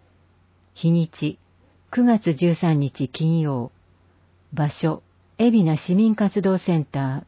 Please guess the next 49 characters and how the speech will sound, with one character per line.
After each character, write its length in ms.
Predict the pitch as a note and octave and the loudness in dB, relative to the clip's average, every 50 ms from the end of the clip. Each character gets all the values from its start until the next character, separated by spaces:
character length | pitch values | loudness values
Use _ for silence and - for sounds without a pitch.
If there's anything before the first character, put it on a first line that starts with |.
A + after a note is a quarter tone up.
| - | -8
ビ 140 | - C#3+ C#3+ | -4 -2 0
ナ 160 | D3 E3+ F3 | 0 0 0
ス 200 | E3 - - - - | -2 -4 -10 -16 -10
ポ。 180 | - D3 D3+ - _ _ _ _ _ _ _ _ _ _ _ _ _ _ _ _ _ _ _ _ _ _ _ _ _ _ _ _ _ _ _ _ _ _ _ _ _ _ | -10 -10 -10 -10 _ _ _ _ _ _ _ _ _ _ _ _ _ _ _ _ _ _ _ _ _ _ _ _ _ _ _ _ _ _ _ _ _ _ _ _ _ _
ブ 160 | D3+ C#3+ E3 F3+ | -2 0 2 2
レ 180 | G#3 A3+ A#3 | 4 4 4
イ 160 | A#3 A3+ A#3 | 4 4 4
ン 120 | A3+ A3 - - | 4 2 2 2
ア 140 | D#3+ E3+ | 0 2
ジ 80 | D#3 F3+ | 2 2
リ 180 | G#3+ G#3+ A3+ G#3 | 2 2 2 2
テ 120 | - A3 | 2 2
ィ 100 | G#3 G3 | 0 2
講 240 | - - F#3 D#3+ C3+ | 0 -2 -4 -4 -4
座。 260 | A#2 - C#3 C3 - - _ _ _ _ _ _ _ _ _ _ _ _ _ _ _ _ _ _ _ _ - | -4 -6 -10 -12 -12 -14 _ _ _ _ _ _ _ _ _ _ _ _ _ _ _ _ _ _ _ _ 2
脳 260 | G#3+ B3 B3+ B3 G#3+ | 4 4 6 4 4
を 80 | D#3 | 2
使 300 | C#3+ - - - E3 D#3+ | 0 -2 -2 0 0 2
い 60 | D#3 D3 | 2 2
な 140 | D3+ D3 | 2 2
が 100 | C#3+ C#3 | 2 0
ら 180 | C3 C3 C3+ C#3+ | 0 0 -2 -4
体 420 | - - E3 F3 F#3 F3+ F#3 F3+ F3 | -2 -2 0 0 0 2 2 2 2
を 100 | F3 E3+ | 2 2
動 140 | E3+ F3+ F3+ | 2 0 0
か 160 | - G3 F3 | 0 -2 -2
す 120 | - - | -2 -4
ト 120 | - E3 E3 | -4 0 2
レ 140 | F3 E3+ | 2 2
ー 20 | E3 | 2
ニ 140 | D3+ C#3 C3+ | 2 2 0
ン 60 | C3+ | 0
グ 80 | C3+ B2+ | 0 -2
を 60 | B2 | -4
し 180 | - - - C3+ | -4 -4 -2 -2
ま 160 | B2 B2+ C#3 | -2 -2 -4
す。 40 | - - - - - _ _ _ _ _ _ _ _ _ _ _ _ _ _ _ _ _ _ _ _ _ _ | -8 -12 -20 -20 -20 _ _ _ _ _ _ _ _ _ _ _ _ _ _ _ _ _ _ _ _ _ _
日 160 | _ - D3+ | _ -2 0
に 180 | D#3+ F3 F3 E3 | 2 2 0 0
ち、 320 | - - - D#3 D#3+ - - _ _ _ _ _ _ _ _ _ _ - | -4 -6 -6 -6 -6 -6 -10 _ _ _ _ _ _ _ _ _ _ -2
十 240 | - G3+ A3 A3+ A#3 | 2 4 4 4 4
月 320 | A3 A3+ G#3 - G#3 G3+ | 4 2 2 0 0 0
十 300 | D#3+ D3+ F3 G#3+ G#3+ G#3+ | 0 0 0 2 2 2
一 200 | G#3 F#3+ - G3+ | 2 0 0 2
日 340 | G3 F#3+ F3+ - - F3 E3 | 2 2 2 0 -2 -6 -6
金 340 | - - E3 E3+ F3 E3+ D#3+ | -4 -2 0 2 2 2 2
曜。 300 | D#3 C#3 B2 A#2+ - - _ _ _ _ _ _ _ _ _ _ _ | 0 0 -2 -4 -8 -10 _ _ _ _ _ _ _ _ _ _ _
場 200 | D3+ C#3 D3 C#3+ | -4 -4 -2 -2
所、 300 | - - - D#3+ D#3+ - | -2 -2 -2 -2 -2 -4